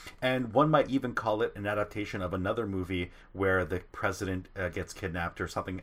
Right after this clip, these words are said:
There's an attack on the White House. Uh, I don't remember what that one's called, but, like,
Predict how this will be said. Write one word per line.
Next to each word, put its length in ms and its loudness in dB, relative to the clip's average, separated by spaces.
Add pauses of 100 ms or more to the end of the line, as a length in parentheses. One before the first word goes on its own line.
There's 200 -4
an 80 -6
attack 300 -6
on 60 -4
the 60 -4
White 200 -4
House. 320 -4 (460)
Uh, 60 -2
I 160 2
don't 80 0
remember 220 -2
what 100 -2
that 180 0
one's 160 -6
called, 280 -4
but, 100 0
like, 140 -4